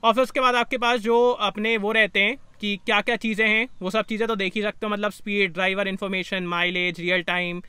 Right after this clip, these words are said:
तो ये सब चीज़ें आपको इसमें ऑफर हो जाती हैं। So, ठीक है यार, मतलब यूजफुल है, but इसको थोड़ा सा बेटर किया जा सकता था looking at the premiumness।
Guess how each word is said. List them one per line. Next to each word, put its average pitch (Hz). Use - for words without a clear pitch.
तो 269
ये 262
सब 262
चीज़ें 247
आपको 226
इसमें 214
ऑफर 196
हो 202
जाती 190
हैं। 196
So, 226
ठीक 330
है 262
यार, 285
मतलब 269
यूजफुल 240
है, 311
but 202
इसको 220
थोड़ा 240
सा 254
बेटर 208
किया 220
जा 208
सकता 202
था 202
looking 220
at 202
the 185
premiumness। 190